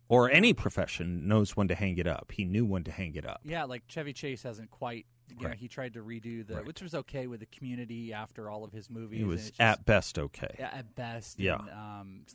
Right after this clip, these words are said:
Speaker 2: I guess I'm, I'm, was, uh, who's the other, uh, Three Amigo? Uh, Martin.
Speaker 1: Martin Short.
Speaker 2: Martin Short.
Speaker 1: Yeah.
Speaker 2: Martin Short kinda, he kinda had a resurgence with the
Speaker 1: With Steve Martin.
Speaker 2: With Steve Martin,
Speaker 1: Yeah.
Speaker 2: he had that character he
Speaker 1: Yeah.
Speaker 2: did a little bit. But
Speaker 1: Yeah.
Speaker 2: you're right about that. Like, I almost sometimes associate when I think of Steve Martin,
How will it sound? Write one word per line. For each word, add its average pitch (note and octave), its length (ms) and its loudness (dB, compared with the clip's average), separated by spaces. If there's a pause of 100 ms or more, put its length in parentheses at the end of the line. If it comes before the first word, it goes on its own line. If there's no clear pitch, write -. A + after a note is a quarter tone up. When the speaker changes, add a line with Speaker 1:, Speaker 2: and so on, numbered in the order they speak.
Speaker 2:
I A#2+ 120 -10
guess A#2 200 -10
I'm, G2+ 280 -12
I'm, G#2 180 -14 (420)
was, B2 320 -14
uh, - 40 -12 (400)
who's C#3+ 160 -10
the B2 100 -6
other, G#2+ 340 -8
uh, G2 220 -10
Three G#2+ 220 -14
Amigo? G2 420 -16 (400)
Uh, G2 360 -14
Martin. G#2 640 -12 (160)
Speaker 1:
Martin F#2+ 200 -2
Short. F#2+ 400 0
Speaker 2:
Martin B2 220 -10
Short. A2 380 -6
Speaker 1:
Yeah. F#2+ 140 0
Speaker 2:
Martin A3 180 -2
Short G3+ 200 -8
kinda, D#3+ 220 -6
he D3+ 200 -10
kinda E3 220 -8
had C#3+ 140 -6
a B2+ 80 -6
resurgence A#2 580 -10
with G#2 280 -12
the G#2 260 -10
Speaker 1:
With C#3 380 4
Steve C#3+ 320 6
Martin. E3 360 6 (120)
Speaker 2:
With D#3 160 -2
Steve F3 260 -6
Martin, C3+ 340 -4
Speaker 1:
Yeah. G2+ 120 4
Speaker 2:
he F2 80 2
had E2+ 80 -2
that - 100 -8
character B2 400 -10
he G#2+ 140 -12
Speaker 1:
Yeah. A2+ 260 6
Speaker 2:
did G#2 100 -4
a G#2 40 -14
little A2 160 -10
bit. G#2+ 240 -12
But G#2 80 0
Speaker 1:
Yeah. G#2+ 100 6
Speaker 2:
you're F2+ 80 2
right F3+ 220 -4
about A#2+ 320 -8
that. A#2+ 120 -8
Like, D#3+ 200 -4
I E3 160 -4
almost A3 280 -8
sometimes E3+ 380 -12
associate C3 540 -12
when A2+ 100 -10
I A2+ 40 -10
think A#2 180 -16
of A2+ 40 -12
Steve A2 280 -12
Martin, A2 340 -10